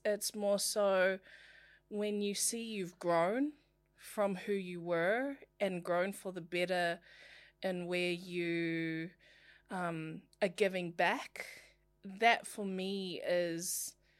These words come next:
success, or that for me is growth, that I'm s-, actually being,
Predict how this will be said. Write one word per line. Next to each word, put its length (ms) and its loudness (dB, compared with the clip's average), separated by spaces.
success, 1120 -2
or 340 2
that 260 4
for 200 -8
me 580 -4
is 600 0
growth, 540 0
that 320 2
I'm 260 -2
s-, 260 -6
actually 580 -2
being, 720 -4